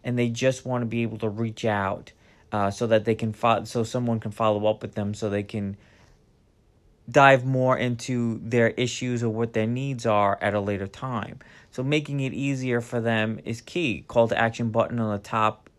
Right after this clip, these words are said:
navigation, a form on every page if possible. Just make it easy. You don't want users to going back to the search results page and then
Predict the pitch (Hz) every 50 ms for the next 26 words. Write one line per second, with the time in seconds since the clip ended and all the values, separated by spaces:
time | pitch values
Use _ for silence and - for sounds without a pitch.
0 | _ _ - - 113 113 107 104 107 113 117 143 143 143 139 135 135 - - 143
1 | 131 127 127 127 - - - - - _ - - 113 - - 131 127 123 120 120
2 | 117 113 110 - - 117 104 107 110 110 - - 143 143 139 135 123 131 120 -
3 | - 131 123 120 123 120 - 127 117 120 120 113 113 113 113 - - - - -
4 | _ _ _ _ _ _ _ - - - - - 156 151 151 147 - - - 135
5 | 131 131 131 123 117 - 131 123 - - - 110 123 123 123 123 113 113 95 -
6 | - - - - - _ _ _ _ _ _ - - - 160 165 165 202 202 214
7 | 202 190 190 185 156 160 160 160 151 143 147 139 135 - 120 127 127 123 123 123
8 | 120 113 113 - 123 120 120 120 - - 127 113 113 113 - 123 120 120 117 -
9 | 120 113 110 113 107 104 - - - 120 113 110 110 107 - - 113 113 113 113
10 | 113 113 107